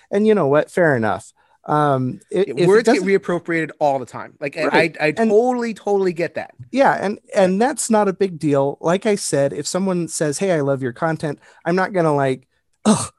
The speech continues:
Speaker 1: ugh," you know. <laughs>
Speaker 2: How dare you? <laughs>
Speaker 1: You know, I, I'm not gonna retire to my fainting couch. It's all fine.
Speaker 2: <laughs>
Speaker 1: I appreciate the compliment. Um, you know, I, it's just that I'm picky about words that I use.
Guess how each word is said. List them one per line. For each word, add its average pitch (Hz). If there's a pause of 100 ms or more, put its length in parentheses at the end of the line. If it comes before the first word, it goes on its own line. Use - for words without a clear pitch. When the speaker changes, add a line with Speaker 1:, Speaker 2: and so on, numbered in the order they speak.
(600)
Speaker 1:
ugh," 185 (180)
you 180
know. 151
<laughs> 160 (1600)
Speaker 2:
How -
dare -
you? 165
<laughs> 285
Speaker 1:
You 330
know, 226
I, - (100)
I'm 208
not 226
gonna 196
retire 180
to 175
my 180
fainting 147
couch. 139
It's 185
all 196
fine. 139 (280)
Speaker 2:
<laughs> -
Speaker 1:
I 160
appreciate 190
the 180
compliment. 139 (460)
Um, 139 (320)
you 233
know, 202
I, 214
it's 220
just 220
that 165
I'm 165
picky 156
about 151
words 165
that 131
I 180
use. 110